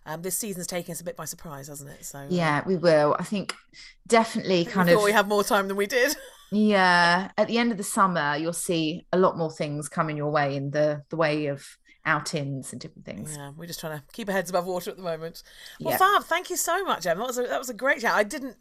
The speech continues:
Speaker 1: yeah, I mean, I, I've seen the Peak Freen name around, and I didn't really, I had no idea that that's where bourbon and, and other, um, you know, twiglets and things all originated. And I had some twiglets in my house for Christmas last year,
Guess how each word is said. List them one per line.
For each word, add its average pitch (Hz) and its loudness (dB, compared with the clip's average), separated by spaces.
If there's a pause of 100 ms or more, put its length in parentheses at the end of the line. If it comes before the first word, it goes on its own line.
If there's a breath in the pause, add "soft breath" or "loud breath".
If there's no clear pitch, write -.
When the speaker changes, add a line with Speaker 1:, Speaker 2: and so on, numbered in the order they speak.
Speaker 1:
yeah, 330 0
I 254 0
mean, 247 -6
I, 247 0
I've 240 -2
seen 247 -10
the 214 -20
Peak 233 -14
Freen 202 -8 (420 soft breath)
name 214 -4
around, 220 0
and 208 -4
I 202 -2
didn't 277 -8
really, 240 -4
I 220 -8
had 240 -2
no 262 0
idea 233 -2
that 151 -6
that's 180 -8
where 170 -2 (120)
bourbon 175 -4
and, 156 -10
and 165 -14
other, 165 -4 (500 soft breath)
um, 170 -12
you 156 -12
know, 156 -14
twiglets 170 -6
and 165 -14
things 165 -10
all 175 -8
originated. 139 -12
And 160 -8
I 208 0
had 277 -2
some 254 -10
twiglets 175 -6 (400 loud breath)
in 294 -4
my 254 -4
house 262 -4
for - -14
Christmas 190 -6 (380 soft breath)
last 202 -6
year, 202 -6